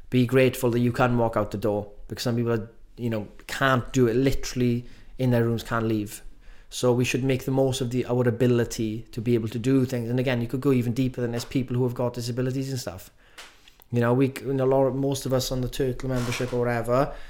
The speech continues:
you know, we can walk and run and, and work out, and we should utilize those, 'cause, you know, you hear stories all the time, especially in rugby, in, in the, in the rugby, uh, industry, like, you, you hear stories of rugby players who are playing, peak of their age, boom,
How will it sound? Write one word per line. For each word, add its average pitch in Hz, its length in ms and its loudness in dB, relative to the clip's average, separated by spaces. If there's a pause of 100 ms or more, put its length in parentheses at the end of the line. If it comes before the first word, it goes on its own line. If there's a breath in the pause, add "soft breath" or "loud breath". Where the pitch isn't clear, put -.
(320 loud breath)
you 135 60 -2
know, 135 60 4
we 139 100 6
can 165 280 4
walk 143 240 4
and 127 100 0
run 123 220 4
and, 120 280 0
and 123 200 0
work 120 180 2
out, 113 280 -2
and 123 80 -2
we 127 60 0
should 156 260 0
utilize 123 520 0
those, 110 280 -6
'cause, 127 300 -2 (380 loud breath)
you - 60 -4
know, 170 80 6
you 160 140 6
hear 180 100 6
stories 160 400 2
all 139 140 4
the - 60 -8
time, 135 200 -2
especially 143 420 0
in 135 100 0
rugby, 135 360 2
in, 123 80 0
in 127 200 -4
the, 135 100 2 (100)
in 131 200 -2
the 127 80 2
rugby, 131 520 2
uh, 117 100 2
industry, 117 460 -2
like, 123 240 0 (460 loud breath)
you, 135 100 4
you 131 80 0
hear 143 180 2
stories 143 360 4
of 131 80 2
rugby 131 240 4
players 127 400 2
who 127 100 0
are 123 40 0
playing, 131 420 0
peak 127 240 -4
of 127 80 -2
their 131 100 0
age, 127 340 2
boom, 123 460 2